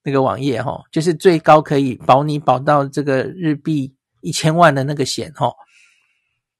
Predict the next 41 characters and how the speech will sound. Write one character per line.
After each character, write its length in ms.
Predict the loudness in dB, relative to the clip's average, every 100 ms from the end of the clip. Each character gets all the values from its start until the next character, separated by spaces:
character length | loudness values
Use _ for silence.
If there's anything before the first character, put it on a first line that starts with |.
| -2
那 80 | -2
可 140 | 0
是 160 | 0 2
这 100 | 2
个 380 | 4 4 2 -2
麻 160 | 0 2
烦 200 | 2 2
的 140 | 0
东 340 | -4 -2 -2 0
西 200 | -4 -4
是， 120 | -4
这 140 | -2
个 100 | -2
东 160 | -2 -2
西 160 | -4 -2
就 140 | -2
是 160 | -2 -8
只 280 | -6 -4
有 280 | -2 -2 -4 _ _ _
到， 340 | 2 2 0 _
它 140 | -2 0
有 100 | 0
锁 260 | 0 2
日 120 | 2 0
本 120 | -2
的 60 |
I 160 | -2 -2
P， 260 | -2 -4 -4
我 120 | -4
跟 100 | -2
大 80 | 0
家 60 |
讲 180 | -2 -2
过 220 | 0 0
嘛， 120 | -2
吼， 140 | -4 -4
你 80 | -2
要 160 | -2
到 180 | 0 2
日 160 | 4 2
本 280 | 0 -6